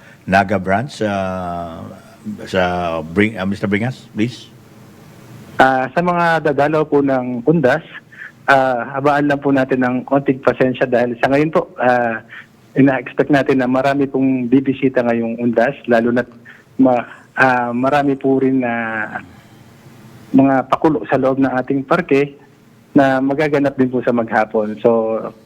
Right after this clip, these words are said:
Speaker 2: may mga, ano na rin po, kahit hindi na po sila magdala ng kanilang pagkain, meron na rin po mabibilan sa loob para hin-, maiwasan na rin po yung traffic sa labas.
Speaker 1: Mhm. Okay. Marami pong salamat, Mister, ah, Bringas, sa pagbibigay daan nyo sa amin ng ilang mga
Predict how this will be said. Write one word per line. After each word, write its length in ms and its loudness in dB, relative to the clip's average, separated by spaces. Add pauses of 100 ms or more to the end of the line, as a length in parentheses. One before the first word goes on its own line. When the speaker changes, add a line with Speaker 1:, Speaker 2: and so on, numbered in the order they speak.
(280)
Speaker 2:
may 80 6
mga, 560 0
ano 160 2
na 160 2
rin 80 0
po, 320 -2
kahit 320 0
hindi 160 4
na 80 2
po 160 -2
sila 160 2
magdala 400 2
ng 160 -2
kanilang 480 0
pagkain, 480 2
meron 240 0
na 80 0
rin 80 0
po 80 -4
mabibilan 560 0
sa 80 0
loob 320 -4 (480)
para 160 4
hin-, 160 -2
maiwasan 480 0
na 80 0
rin 80 0
po 80 0
yung 160 0
traffic 320 -2
sa 80 4
labas. 320 -4 (480)
Speaker 1:
Mhm. 400 0 (400)
Okay. 400 -4 (320)
Marami 480 0
pong 160 -4
salamat, 320 0
Mister, 240 -2 (880)
ah, 960 0
Bringas, 800 0
sa 80 0
pagbibigay 400 0
daan 240 0
nyo 80 -4
sa 160 2
amin 160 -4
ng 160 0
ilang 160 0
mga 400 -2